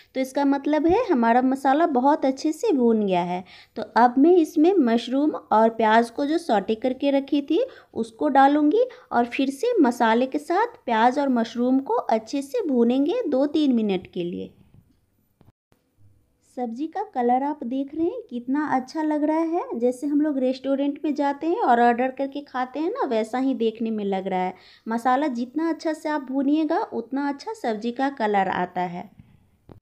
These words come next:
प्याज और मशरूम डाल के मैं तीन चार मिनट के लिए और मसाले को अच्छे से भून ली हूँ।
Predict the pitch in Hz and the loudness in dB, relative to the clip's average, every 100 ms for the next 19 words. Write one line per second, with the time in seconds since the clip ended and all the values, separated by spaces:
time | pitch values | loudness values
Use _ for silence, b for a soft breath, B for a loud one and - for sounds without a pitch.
0 | _ _ _ - _ _ _ _ _ _ | _ _ _ -20 _ _ _ _ _ _
1 | _ - 254 311 403 339 240 233 - 254 | _ -4 0 2 4 4 2 -2 -4 2
2 | 294 285 277 285 285 539 415 254 240 233 | 4 6 6 4 2 2 4 2 2 2
3 | 233 240 311 320 330 - 320 392 - 226 | 4 4 6 6 6 2 2 2 4 6
4 | 226 233 233 226 220 226 240 233 - 277 | 6 4 2 2 2 2 2 0 -2 -4
5 | - 269 262 294 302 294 302 | 0 2 6 8 8 6 6